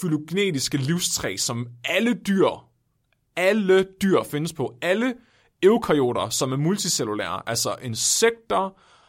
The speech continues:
og vandmænd og mark og tiger og elefanter og tardigrades,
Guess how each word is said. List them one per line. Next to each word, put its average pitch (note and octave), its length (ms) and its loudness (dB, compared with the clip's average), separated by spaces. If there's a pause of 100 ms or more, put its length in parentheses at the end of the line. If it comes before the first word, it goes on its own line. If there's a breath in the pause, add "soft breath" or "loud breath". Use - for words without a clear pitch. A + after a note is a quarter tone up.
(140 soft breath)
og A2 300 -6
vandmænd G3+ 600 0
og A2+ 180 -2
mark C#3+ 640 2
og A#2+ 140 -6
tiger F#3+ 440 0
og C#3+ 360 0
elefanter E3 560 0
og A#2 480 0
tardigrades, D3+ 1080 2